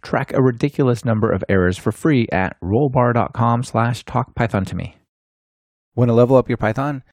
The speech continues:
If you're just getting started, try my Python Jumpstart by Building Ten Apps, or our brand new one hundred Days of Code in Python. And if you're interested in more than one course, be sure to check out the Everything Bundle.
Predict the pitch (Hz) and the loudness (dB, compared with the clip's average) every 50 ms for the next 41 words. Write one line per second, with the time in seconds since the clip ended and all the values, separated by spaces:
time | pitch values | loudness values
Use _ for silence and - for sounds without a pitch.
0 | _ _ _ - 143 156 165 151 - 180 156 - - 156 151 139 - - 147 143 | _ _ _ -4 -4 -4 -2 -2 -2 -2 -2 0 -2 -2 -2 -2 -2 0 2 2
1 | 120 107 92 - - - 135 135 123 123 120 110 101 - - - 127 127 - 127 | 2 2 0 -2 -4 -6 -4 -4 -4 -4 -4 -6 -6 -6 -6 -6 -6 -4 -2 -2
2 | 120 113 110 107 117 117 120 113 - 113 107 - - 92 95 107 117 104 104 98 | -2 -2 -2 -4 -4 -4 -4 -4 -4 -4 -2 -2 -2 -2 0 0 0 0 0 -2
3 | - - 120 - - - - - - - - _ _ _ _ - 156 170 143 120 | -2 -2 -2 -2 -2 -4 -6 -8 -10 -14 -18 _ _ _ _ 0 4 4 6 4
4 | - - 98 101 101 104 120 117 120 131 131 131 127 123 120 117 117 117 - - | 4 2 0 0 0 -2 -2 0 0 2 0 0 0 2 2 2 2 0 -2 -4
5 | 107 98 107 104 113 123 120 110 104 120 123 123 117 104 110 107 107 104 95 98 | -8 -8 -4 -2 0 0 0 -2 -4 -4 -4 -4 -4 -2 -2 -2 -2 -2 -4 -6
6 | 87 - - 113 110 107 98 92 92 - - 95 104 - - - - 110 - _ | -10 -6 -2 2 2 4 4 2 0 -2 -4 -6 -4 -6 -8 -8 -10 -12 -16 _
7 | _ _ _ _ _ _ - 147 160 156 - 160 - 165 170 180 151 151 - 160 | _ _ _ _ _ _ -8 -6 -6 -4 -2 -2 -2 -2 0 -2 -2 -2 -2 -2
8 | 147 135 123 113 113 123 139 135 107 92 90 87 82 - 98 87 82 80 - - | -2 0 0 0 2 2 2 2 0 -2 -4 -4 -6 -6 -4 -4 -4 -6 -8 -8
9 | - 131 139 - - 156 143 139 - - 135 131 135 131 - 135 - - 120 120 | -6 -6 -6 -4 -4 -6 -6 -6 -6 -8 -8 -6 -6 -6 -6 -4 -2 0 0 0
10 | 135 - 123 110 107 95 98 90 85 78 71 - | 0 -2 -4 -6 -4 -4 -4 -4 -4 -4 -6 -8